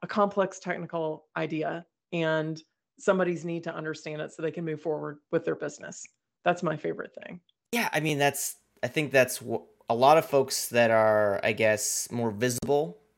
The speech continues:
Speaker 2: like, they're on social, te-, uh, you know, more technology-based social networks, and they're vocal in technology spaces like, you know, tech Twitter or GitHub or what have you. Um, they, we all kind of had the same affinity, right? Like, this, this need to feel included in a community.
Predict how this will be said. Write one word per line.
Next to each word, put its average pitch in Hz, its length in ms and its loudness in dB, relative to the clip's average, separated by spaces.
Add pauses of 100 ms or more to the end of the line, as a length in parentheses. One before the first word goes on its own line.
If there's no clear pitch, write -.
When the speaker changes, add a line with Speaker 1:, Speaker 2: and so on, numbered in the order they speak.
Speaker 2:
like, 107 320 -4
they're 104 480 0 (200)
on 98 280 -8
social, 98 400 -8 (100)
te-, - 140 -2 (280)
uh, 67 360 -6 (320)
you 104 80 -12
know, 98 160 -12
more 113 160 -4
technology-based 107 720 -4
social 110 240 -10
networks, 160 480 0
and 101 220 -8 (280)
they're 110 160 -2
vocal 123 400 0
in 110 60 -4
technology 113 500 -2
spaces 104 480 -6
like, 92 200 -8 (120)
you - 80 -14
know, - 60 -10
tech - 280 -8
Twitter 101 280 -4
or 98 280 -6
GitHub 98 380 -6
or - 60 -8
what - 100 -6
have 131 220 2
you. 107 180 -4 (520)
Um, 117 400 4 (340)
they, 175 240 4 (140)
we 170 140 4
all 220 140 6
kind 240 180 0
of 185 60 2
had 175 160 4
the 156 80 0
same 143 480 2
affinity, 117 460 0
right? 107 240 2
Like, 110 160 -2
this, - 260 -4 (420)
this 120 220 -4
need 135 460 -2
to - 120 -6
feel 127 360 2
included 113 480 -2
in 110 100 -4
a 95 80 -4
community. 95 640 -10